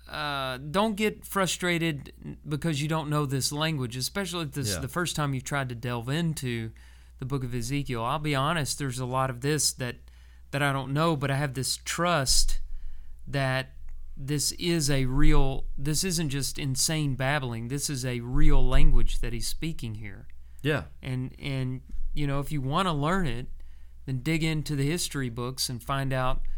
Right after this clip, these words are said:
Speaker 1: what kind of stuff the people were reading back in those days
Speaker 2: Mm-hmm.
Speaker 1: that relates to this. Well, a lot of it does.
Speaker 2: Right. I think you can go through each one of those things that,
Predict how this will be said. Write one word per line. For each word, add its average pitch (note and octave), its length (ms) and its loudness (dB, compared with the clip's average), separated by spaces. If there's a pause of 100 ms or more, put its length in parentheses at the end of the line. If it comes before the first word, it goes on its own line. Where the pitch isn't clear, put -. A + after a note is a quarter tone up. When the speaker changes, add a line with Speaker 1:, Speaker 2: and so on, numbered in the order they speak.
(180)
Speaker 1:
what C3+ 120 -6
kind D3 220 -4
of B2+ 80 -2
stuff C#3 460 -4
the - 80 -10
people C3 320 -6
were B2 120 -6
reading B2+ 440 -4
back B2+ 240 -6
in B2 80 -6
those C#3+ 320 -4
days A#2 560 -6 (180)
Speaker 2:
Mm-hmm. F#2 280 -8 (260)
Speaker 1:
that C3+ 180 -2
relates D3 520 -4
to C3+ 120 -8
this. G#2+ 480 -8 (460)
Well, C#3+ 140 -6
a - 20 -6
lot D3+ 260 -2
of C#3 100 -6
it C3 80 -6
does. C#3+ 500 -6 (500)
Speaker 2:
Right. B2 340 -2 (580)
I G#2+ 120 -6
think C#3+ 360 -4
you C#3 120 -2
can A#2 180 -6
go A#2 220 0
through A2 260 -6
each C3 300 -4
one A#2 200 -4
of G#2+ 100 -6
those F#2+ 640 -4 (1500)
things A#2+ 480 8
that, F#2 280 -4